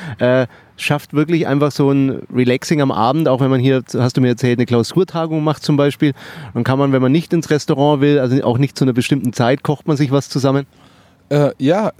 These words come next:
Speaker 2: das ist total wichtig. Junge, alte, dicke, dünne, Amerikaner, Chinesen, Juden, Deutsche,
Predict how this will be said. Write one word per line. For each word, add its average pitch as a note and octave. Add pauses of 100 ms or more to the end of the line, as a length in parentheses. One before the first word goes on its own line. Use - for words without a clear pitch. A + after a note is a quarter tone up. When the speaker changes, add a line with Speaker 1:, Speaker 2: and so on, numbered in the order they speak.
Speaker 2:
das B2+
ist C3+
total B2+
wichtig. C3+ (100)
Junge, B2+
alte, A#2 (100)
dicke, A#2+ (240)
dünne, B2 (400)
Amerikaner, A#2 (240)
Chinesen, A#2+ (720)
Juden, B2+ (240)
Deutsche, A#2